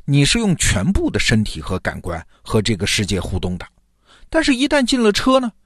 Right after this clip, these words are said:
你的身体立即有了安全感，钻进了一个属于你自己的空间。车一开动，你和整个世界的信息通道都被大量的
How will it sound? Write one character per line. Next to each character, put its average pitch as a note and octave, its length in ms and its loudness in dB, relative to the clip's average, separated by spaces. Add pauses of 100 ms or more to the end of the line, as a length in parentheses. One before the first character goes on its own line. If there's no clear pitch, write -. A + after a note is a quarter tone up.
(100)
你 G#3+ 160 4
的 G#3+ 140 0
身 C4+ 240 0
体 E3+ 220 2
立 G#3+ 200 0
即 F3 180 0
有 A2+ 140 2
了 A#2+ 120 0
安 G#3+ 260 0
全 F#2+ 240 -4
感， - 160 -10 (360)
钻 F3 220 4
进 D#3+ 160 4
了 C#3 60 -2
一 B2 140 -4
个 A#2+ 160 -2 (140)
属 A#2 280 2
于 C#3+ 140 4
你 B2 180 2
自 F#3 180 0
己 G#2 140 -6
的 G#2+ 140 -8
空 A2 200 2
间。 A2 220 -2 (480)
车 B3+ 260 2
一 G#3+ 160 2
开 G#3 220 4
动， A3+ 220 0 (140)
你 B2 140 2
和 D#3+ 280 2
整 G#2+ 240 2
个 C#4+ 200 0
世 - 240 -2
界 A2 220 -4
的 G2 80 -6
信 G#2+ 240 0
息 D#3 220 -2
通 G#3 260 0
道 G3+ 200 -2 (280)
都 F#2+ 140 -2
被 D#2 240 -4
大 - 220 -4
量 G2+ 260 -4
的 F#2+ 80 -6